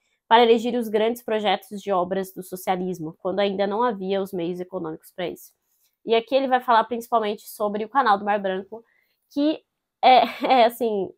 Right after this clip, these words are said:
um túmulo a céu aberto hoje, porque foi uma construção absurdamente rápida e absurdamente atrasada.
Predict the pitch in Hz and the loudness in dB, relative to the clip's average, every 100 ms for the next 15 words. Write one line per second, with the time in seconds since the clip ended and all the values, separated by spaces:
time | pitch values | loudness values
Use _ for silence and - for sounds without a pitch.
0 | _ - 208 208 - - 330 359 359 294 | _ -12 -10 -10 -8 0 2 4 4 4
1 | - 233 226 196 196 - 233 190 214 240 | 4 4 4 2 0 -2 -2 0 -2 -4
2 | - 226 220 208 - _ _ 247 254 254 | -10 -8 -4 -4 -6 _ _ 2 2 0
3 | 240 240 233 240 233 214 214 - 254 - | -4 -6 -8 -4 0 0 0 0 -2 -2
4 | 247 226 214 214 214 190 214 220 240 262 | -2 -2 -2 -6 -6 0 0 2 2 2
5 | 240 226 220 - 214 208 196 202 - 226 | 2 0 -4 -6 -4 -4 -4 -8 -6 -6
6 | - 233 208 185 175 220 233 | 0 0 2 2 0 0 -8